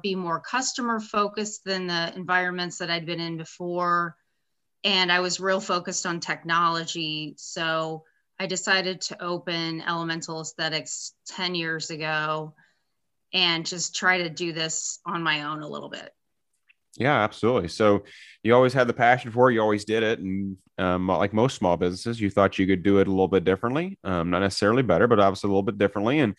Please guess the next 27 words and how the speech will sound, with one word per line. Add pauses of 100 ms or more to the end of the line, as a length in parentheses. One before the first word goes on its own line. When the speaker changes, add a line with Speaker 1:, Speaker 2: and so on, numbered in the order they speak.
(380)
Speaker 2:
you
started
your
business
and
now
it's
kind
of
taken
off.
So
talk
to
us
about
really
the
growth
that
you've
had
over
the
last
several
years,